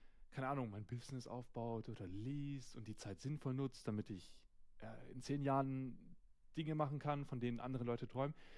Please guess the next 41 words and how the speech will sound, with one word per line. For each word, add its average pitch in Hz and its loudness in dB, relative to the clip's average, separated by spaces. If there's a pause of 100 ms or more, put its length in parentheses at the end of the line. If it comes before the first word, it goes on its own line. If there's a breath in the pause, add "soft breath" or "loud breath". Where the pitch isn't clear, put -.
(120 loud breath)
So, 117 4
so 113 0
diesen 107 -2
Tick, - 0
den, 127 2
den 127 2
habe 131 2
ich 123 -2
halt 123 2
unter 135 0
der 101 4
Woche, 90 0
dass 92 -2
ich 110 -8
zu - -6
mir 95 -2
sag, 98 2
okay, 151 2 (360 loud breath)
während 110 4
andere 135 0
jetzt 120 2
jeden 123 6
Abend 120 4
sich 117 -2
ihr 110 0
Feierabendbier 104 0
reinziehen, 87 -4 (260 soft breath)
bin 110 0
ich - -6
der 127 0
Typ, - -2
der 107 0
meine 95 0
Routine 139 0
hat, 185 0
der 110 2
meditiert, 101 -2
der 110 0
liest, 156 -4
mich 107 -6
weiterbildet 156 2